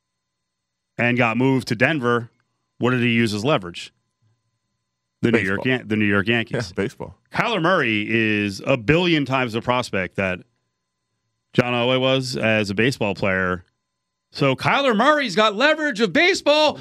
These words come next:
Speaker 1: with the O-, Oakland A's. Oh, no. Of all the teams that drafted him.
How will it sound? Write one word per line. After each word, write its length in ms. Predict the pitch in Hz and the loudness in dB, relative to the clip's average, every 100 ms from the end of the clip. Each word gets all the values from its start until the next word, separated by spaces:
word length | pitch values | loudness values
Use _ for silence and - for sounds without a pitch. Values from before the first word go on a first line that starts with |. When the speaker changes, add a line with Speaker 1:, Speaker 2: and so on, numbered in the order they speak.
| - | -2
Speaker 1:
with 320 | 226 370 349 | 2 2 2
the 140 | 311 | 4
O-, 180 | 294 277 | 4 2
Oakland 440 | 202 226 220 175 160 | 2 0 0 -4 -2
A's. 580 | 190 277 240 226 208 226 | -2 0 0 0 -2 0
Oh, 480 | 220 208 180 156 | 2 4 4 2
no. 1080 | 151 208 247 269 254 233 214 190 180 160 127 - - - | 2 0 2 4 4 4 4 4 4 2 -2 -4 -10 0
Of 220 | 320 320 | 0 2
all 340 | 349 370 359 320 | 4 4 4 2
the 60 | |
teams 1040 | 254 339 440 - - 320 - 254 - - - _ _ _ - | 2 2 4 4 2 0 -2 -4 -8 -12 -16 _ _ _ -2
that 160 | 226 | 0
drafted 500 | 214 339 349 - 208 | 4 2 2 -2 0
him. 360 | 160 117 95 | 0 -2 -6